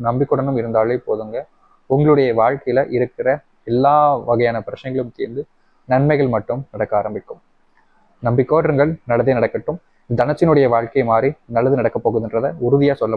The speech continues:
முடியும். இனி எந்த ஒரு விஷயத்தை நினைச்சும் அதிகமா பயப்பட வேண்டாம், கவலைப்பட வேண்டாம். உங்களுடைய வாழ்க்கை மாறி துன்பங்கள்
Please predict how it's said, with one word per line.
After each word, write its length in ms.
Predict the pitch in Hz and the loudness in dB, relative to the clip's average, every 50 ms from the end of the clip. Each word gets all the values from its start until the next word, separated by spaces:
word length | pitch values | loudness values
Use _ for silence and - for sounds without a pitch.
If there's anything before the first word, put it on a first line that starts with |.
| 110 | -4
முடியும். 240 | 110 110 113 139 156 - _ _ _ _ - | -4 -6 -6 -6 -8 -12 _ _ _ _ -2
இனி 180 | - 131 147 160 147 127 | 0 2 2 2 2 2
எந்த 160 | 135 156 170 180 170 | 2 2 2 2 4
ஒரு 100 | 151 143 135 123 | 4 2 2 2
விஷயத்தை 240 | - - 135 120 120 120 | 0 -2 -4 -4 -4 -6
நினைச்சும் 280 | 113 110 - 143 139 - | -6 -6 -6 -8 -8 -6
அதிகமா 280 | 117 120 120 120 123 123 113 | -6 -6 -4 -2 -2 -2 0
பயப்பட 280 | 110 113 110 - - 110 110 | 0 -2 -2 -4 -6 -8 -8
வேண்டாம், 240 | 107 104 123 143 - - | -6 -6 -8 -8 -4 -2
கவலைப்பட 360 | 117 110 107 104 - - 104 104 | -2 -2 -2 -2 -6 -8 -10 -10
வேண்டாம். 220 | 104 104 104 - _ _ _ _ _ _ _ _ - | -10 -12 -16 -20 _ _ _ _ _ _ _ _ -2
உங்களுடைய 300 | 139 143 139 139 131 131 120 113 | 2 4 4 4 4 2 2 2
வாழ்க்கை 300 | 117 127 165 - 147 139 127 | 2 2 0 0 0 2 2
மாறி 160 | 117 117 143 156 170 - _ - | 2 2 2 0 -4 -6 _ -4
துன்பங்கள் 380 | 135 127 127 135 135 131 120 | -2 0 0 0 0 0 0